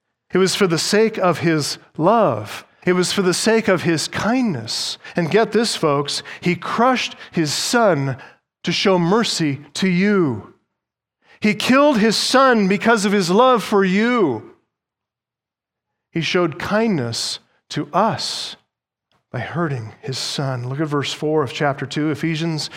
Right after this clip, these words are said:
"But God, being rich in mercy, because of the great love with which he loved us, even when we were dead in our trespasses, he made us alive together with Christ. By grace you've been saved."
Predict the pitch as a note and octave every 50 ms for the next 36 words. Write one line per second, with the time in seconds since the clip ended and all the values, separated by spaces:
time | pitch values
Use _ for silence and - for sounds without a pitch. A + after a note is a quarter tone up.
0 | - - - B2+ A#2 A2+ C#3+ D3 D3+ D#3+ E3+ F3 F3+ F3 - - - - _ _
1 | _ _ - B2 C#3 D#3+ E3 D#3+ D#3+ D#3 D#3+ E3 D#3+ D#3+ - _ _ _ - -
2 | C3 D3 D3 C#3+ - - - - - _ _ - G2 F2 F#2 A2 B2+ C3 - -
3 | E3 E3+ E3 D#3+ - - _ _ _ _ _ _ _ _ _ _ _ _ - -
4 | - G3 G3+ G#3+ G3 G#3 F3 F#3 C3 E3 F3+ G3 G3+ F#3+ D#3 D3+ D#3 E3+ F3+ G3+
5 | A3 A3+ F3+ E3+ F3 D3+ B2+ D3+ F3+ E3+ - - F#3 D#3 C#3+ D3 E3 F3+ G#3 F#3+
6 | F3+ G#3+ B3 C4 A#3+ - - - - - _ _ _ _ _ _ _ _ _ _
7 | _ _ - G#3+ C#4 D4+ D4+ D4+ C4+ A#3 A3+ A3 G#3+ G3 F#3+ F#3 E3 D3 C#3 A#2+
8 | - G3+ A#3+ C#4 D#4 D#4+ C4+ A3+ G3 E3 B2 - F#3+ E3+ D3+ C#3+ - - E3+ D#3+
9 | D3 C3 D3+ D#3 C#3+ D#3+ D#3 D#3+ E3+ F3 E3+ E3 - E3+ D#3 D3 D3 D3+ D#3+ D3+
10 | C3+ D3+ C#3 D3 D3 D#3 B2+ A#2 A#2+ - - - - E3 D#3+ F3 E3+ D3+ - -
11 | - - - - _ _ _ _ _ _ _ _ _ _ _ _ _ _ - C#3+
12 | C#3+ C#3 F3+ F#3+ F#3+ F#3+ - - F3 C#3+ C#3 C#3+ C#3 C#3 - - F#3 G3 G#3 G#3+
13 | G3+ D3+ - -